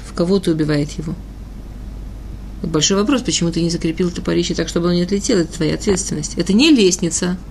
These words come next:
в чужой гостинице, которую ты не знаешь.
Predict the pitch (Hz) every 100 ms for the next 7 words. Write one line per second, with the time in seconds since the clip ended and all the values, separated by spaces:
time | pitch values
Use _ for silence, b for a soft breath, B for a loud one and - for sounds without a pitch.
0 | - - - - - - - - - -
1 | - - 185 - - 180 175 165 175 -
2 | 185 165 156 156 151 - - 170 170 160
3 | 165 165 160 160 147 151